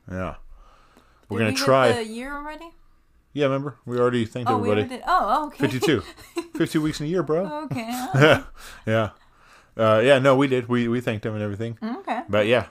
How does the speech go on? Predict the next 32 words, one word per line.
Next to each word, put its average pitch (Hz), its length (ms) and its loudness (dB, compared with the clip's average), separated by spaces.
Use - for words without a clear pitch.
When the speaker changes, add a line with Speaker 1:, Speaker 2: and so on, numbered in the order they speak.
Speaker 1:
uh, 98 380 0
no, 120 200 2
we're 110 160 0
just, 120 340 0
we're 107 120 -4
just 113 280 -4
passing. 107 400 -4
'Cause 101 80 -4
remember, 131 320 2
we 110 100 0
barely 113 440 0
missed 110 420 -6
our 95 300 -6
favorite 92 440 -8
season 90 380 -10
of 82 160 -12
the 82 60 -12
year. 78 320 -10
Speaker 2:
Yeah, 254 320 -4
I 226 100 -6
know. 208 220 -8
I, - 80 -6
'cause 196 80 -4
Speaker 1:
Starting 185 260 -2
Speaker 2:
my 208 120 -6
Speaker 1:
this. - 200 -12
Speaker 2:
brain 202 480 -8
restarted 190 680 -10
and 175 200 -16
thought 170 400 -8
it 190 80 -12
was 180 340 -12